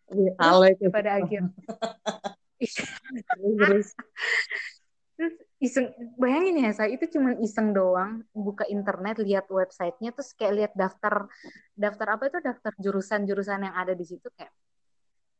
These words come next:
Speaker 2: coba deh lihat kesa-, kesehatan. Yang aku tahu kan kesehatan di situ cuman ada perawat, tapi aku nggak pengen jadi perawat gitu kan.
Speaker 1: Ah.
Speaker 2: Ya aku tuh mau dokter atau enggak, ya apakah yang masih kesehatan tapi nggak perawat lah gitu.
Speaker 1: Mm-mm.
Speaker 2: Terus, eh, lihatlah ada jurusan,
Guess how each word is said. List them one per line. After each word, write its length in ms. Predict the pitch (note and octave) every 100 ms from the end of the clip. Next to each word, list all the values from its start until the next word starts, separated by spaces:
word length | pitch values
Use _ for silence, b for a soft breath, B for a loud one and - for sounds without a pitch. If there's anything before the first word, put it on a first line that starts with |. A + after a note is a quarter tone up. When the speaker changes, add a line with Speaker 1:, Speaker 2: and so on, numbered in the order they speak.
| _
Speaker 2:
coba 160 | G3 A3+
deh 120 | B3+ A#3
lihat 240 | G#3 G#3
kesa-, 360 | G3+ - F#3 - -
kesehatan. 380 | G3+ G#3 A3+ G#3+
Yang 80 | G3+ G3+
aku 60 | G3+
tahu 100 | A#3 D#4
kan 80 | D#4
kesehatan 360 | B3+ A3+ G#3+ A3 G3+
di 40 |
situ 120 | G#3+ C#4+ B3
cuman 220 | A#3 F#3+
ada 80 | F#3
perawat, 320 | - F3 G3 G#3
tapi 100 | B3
aku 60 | D#4+
nggak 140 | C#4 -
pengen 160 | G3+ G3+
jadi 80 | F#3+
perawat 420 | F#3+ F#3 A#3 A#3 G#3+
gitu 200 | F#3+ F#3
kan. 140 | E3+ D3
Speaker 1:
Ah. 220 | D3 D3+ _ _ _ -
Speaker 2:
Ya 120 | F#3+
aku 80 | F#3 A#3+
tuh 80 | D4+
mau 100 | A#3+ G#3+ _ _
dokter 320 | F#3 F#3 C4 C4+
atau 220 | G#3 - G#3+
enggak, 160 | C4 - A#3
ya 120 | G#3+
apakah 480 | G#3 G#3 C#4 C4+ D#4 C#4
yang 140 | A#3+ A3
masih 200 | A3 A3
kesehatan 500 | G#3 G3 F#3+ - C4+ C4
tapi 320 | - D4+ C#4
nggak 120 | - -
perawat 320 | G3+ G#3 C#4+ D4
lah 120 | B3 G#3+
gitu. 320 | F#3 G3 G3+ F3
Speaker 1:
Mm-mm. 320 | E3 E3 E3 b b _ -
Speaker 2:
Terus, 260 | A#3+ D4+ - _ _ _ _ _ _ A3
eh, 100 | A3
lihatlah 580 | G#3+ A3+ C4+ D#4 D#4 B3+ -
ada 240 | G#3+ G#3+ G#3+
jurusan, 640 | G3+ G3 G3 G3+ A#3+ A3+